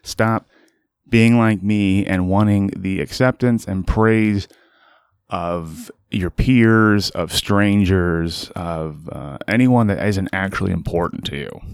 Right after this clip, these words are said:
okay? 'Cause that's a recipe for, uh, eternal, uh, languishing. You're just eternally gonna be at the mercy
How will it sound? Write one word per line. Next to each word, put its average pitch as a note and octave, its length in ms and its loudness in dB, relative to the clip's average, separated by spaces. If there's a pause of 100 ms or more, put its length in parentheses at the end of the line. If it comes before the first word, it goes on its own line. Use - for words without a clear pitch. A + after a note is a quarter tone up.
(220)
okay? F2 340 -10
'Cause F#2+ 160 -8
that's G2+ 200 -4
a F#2 80 -2
recipe G2 640 -2
for, E2 580 -8
uh, D#2+ 260 -14 (340)
eternal, B2 880 0 (400)
uh, D2+ 800 -12 (580)
languishing. F#2 760 -4 (580)
You're C3 100 2
just C3+ 160 0
eternally D3 500 0
gonna A2 220 0
be G2 320 0 (1040)
at A2 280 -4 (440)
the A2 80 -2
mercy G#2 580 -2